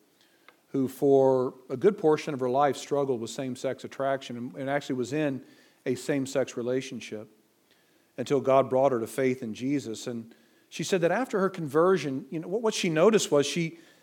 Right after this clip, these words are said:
she still struggled with lust and she still struggled with sin, which, you know, naturally, and she will probably struggle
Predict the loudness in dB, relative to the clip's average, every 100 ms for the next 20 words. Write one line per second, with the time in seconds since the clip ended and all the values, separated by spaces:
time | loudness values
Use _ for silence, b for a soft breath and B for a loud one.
0 | b b -6 -4 0 2 2 0 -2 0
1 | -2 -2 -2 -4 -6 -10 -14 -16 -14 -10
2 | -8 -4 -4 2 0 2 -2 -4 -8 -6
3 | -8 -10 -16 -16 -12 -8 -4 -6 -4 -4
4 | -2 -4 B B B B -4 -2 2 2
5 | 2 4 2 4 2 0 2 2 2 -4